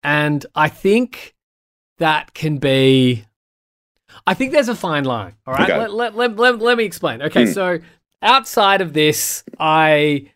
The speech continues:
Speaker 1: uh, like, outside of Spooko, amongst other things, I do D Jing, and I'm not, like, a name D J, but I, like, I D J at places.
Speaker 2: Mm.
Speaker 1: Sometimes I D J at weddings. And there's always a fine line between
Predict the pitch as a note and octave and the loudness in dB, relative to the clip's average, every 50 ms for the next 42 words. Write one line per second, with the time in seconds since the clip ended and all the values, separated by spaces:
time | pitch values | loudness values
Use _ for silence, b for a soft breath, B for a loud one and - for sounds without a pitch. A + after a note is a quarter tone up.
0 | _ _ _ - D#3+ E3 - - F3 F3 F3 F3+ F#3+ G3+ - - G3 F3+ E3 E3+ | _ _ _ -4 -2 -2 -2 0 0 0 2 2 2 2 2 2 0 0 -2 -2
1 | - E3 D#3 D#3 E3 D3 D3 D3+ D3+ D3 - D3+ D3 C#3+ C3 A2 D3 C#3+ C#3 C3+ | -2 -2 0 2 2 2 4 2 -2 0 2 2 2 2 2 2 0 0 0 -2
2 | C#3 D#3+ D3 C#3+ C#3+ C#3+ C3+ A#2 D3+ C#3 C3 B2 C3+ B2+ B2+ B2+ B2+ B2+ C3+ - | -2 -2 0 2 2 2 2 2 0 0 0 -2 -2 -2 -2 -2 -4 -6 -8 -6
3 | - D#3 E3 F3 F#3+ G#3+ G#3+ - - D#3 D3+ - D3+ C3 C3 C3 C#3 D#3 F3 F3+ | -4 -2 0 0 2 2 0 0 0 -2 -2 0 -2 -4 -2 -2 0 0 0 0
4 | F#3 E3+ F#3 F3+ E3+ F3 F3 E3+ E3+ D#3 D#3 C#3+ C#3+ C#3 C#3 C3+ C3+ B2+ C#3+ C3+ | 0 0 0 0 2 2 2 2 2 2 2 2 2 2 2 0 -2 -2 -2 -2
5 | C3 B2 C3+ C3 B2+ C3 B2+ A#2 A#2 - F3 E3+ E3 E3 - D#3+ D#3 D3+ D3 - | -2 -2 -2 -2 0 -2 -2 -2 0 2 4 4 4 2 0 0 0 0 0 2
6 | D3 C#3 A#2 F#2 - - - _ - - E3 D3+ E3+ D#3+ D3+ C#3+ D3 C#3 C#3+ C#3 | 2 2 2 2 -2 -8 -16 _ -4 -4 0 2 2 2 2 0 -2 -2 -2 -2
7 | C3 C3 A#2+ A#2+ A#2+ C#3 C#3+ C#3+ C#3 C#3 C#3 C#3 C3+ - b b b b b b | -2 -2 -2 -2 -2 0 0 0 0 0 0 -2 -4 -8 b b b b b b
8 | _ F3 F#3 F#3+ F#3 E3+ E3+ - F#3+ G3+ A#3+ C4 B3 B3 A3 - G#3+ G3 F#3+ F#3 | _ 0 0 0 0 0 -2 -4 0 2 2 2 0 -2 -6 -4 -4 -2 -2 0
9 | F3 E3+ E3 E3 D#3+ D#3 D3 C#3+ C3+ B2+ C#3 B2+ - - D3+ D3 C#3+ C#3 C#3 C3+ | 0 2 2 2 4 2 2 0 0 -2 -2 -4 -2 -2 0 2 2 2 2 0
10 | C3 A#2 G#2+ | 0 -2 -6